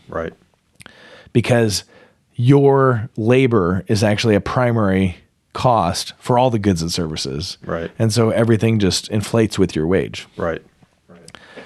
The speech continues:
Speaker 2: So your lifestyle doesn't really change, even though you're getting paid more money. But what I'm hearing is that in this industry, somehow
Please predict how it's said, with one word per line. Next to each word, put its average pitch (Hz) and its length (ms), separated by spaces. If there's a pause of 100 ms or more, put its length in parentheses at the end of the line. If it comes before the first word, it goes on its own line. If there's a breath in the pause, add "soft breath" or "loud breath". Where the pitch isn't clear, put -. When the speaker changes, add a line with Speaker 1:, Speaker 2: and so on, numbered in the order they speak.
(240 loud breath)
Speaker 2:
So - 120
your 127 120
lifestyle 123 380
doesn't 101 220
really 82 200
change, 80 380
even 85 140
though 85 60
you're 80 100
getting 76 200
paid 85 180
more 78 140
money. 82 480 (380 soft breath)
But 123 140
what 117 120
I'm 170 140
hearing 120 280
is 113 120
that 98 160
in 92 100
this 135 160
industry, 87 720 (1300)
somehow 92 920